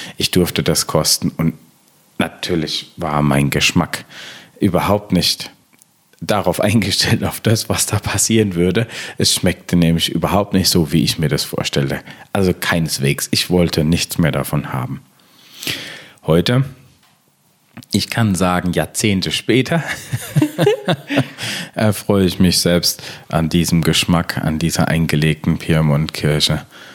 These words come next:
und an diesem Knacken und an diesem Ge-, Kombinationsgeschmack zwischen der dunklen Schokolade und diesem,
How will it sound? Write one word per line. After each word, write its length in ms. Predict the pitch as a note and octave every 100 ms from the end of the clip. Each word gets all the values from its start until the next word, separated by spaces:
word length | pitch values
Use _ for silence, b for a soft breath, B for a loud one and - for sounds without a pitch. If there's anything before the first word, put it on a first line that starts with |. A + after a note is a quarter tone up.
| B -
und 80 | E2+
an 140 | D#2+
diesem 280 | D#2+ D#2 E2
Knacken 420 | - D#2+ D2+ D#2+ D#2+
und 100 | D2+
an 120 | D#2
diesem 280 | D#2 E2+ D#2+
Ge-, 160 | - - - -
Kombinationsgeschmack 1500 | - G#2 G2 F2+ E2+ - G2 F#2 F2 - E2 - F2 - -
zwischen 280 | - - D#2
der 80 |
dunklen 380 | C#2+ E2 D#2 D2+
Schokolade 640 | - C#2 C#2+ C#2 D2 D#2 - B B B B B -
und 120 | -
diesem, 500 | D#2+ D2 C#2+ C#2+ D2